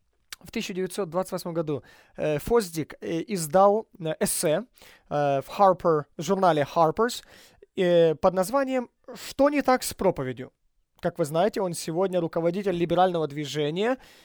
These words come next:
который говорит, что должна быть проповедь более уместная и касаться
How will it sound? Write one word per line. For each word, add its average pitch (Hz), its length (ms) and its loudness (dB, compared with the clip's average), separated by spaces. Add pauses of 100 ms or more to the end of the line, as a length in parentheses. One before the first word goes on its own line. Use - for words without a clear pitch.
(420)
который 202 520 0
говорит, 190 320 0
что - 160 -6
должна 185 320 2
быть 175 200 -2
проповедь 165 640 0
более 165 560 2
уместная 269 800 6 (380)
и 226 160 2
касаться 226 800 4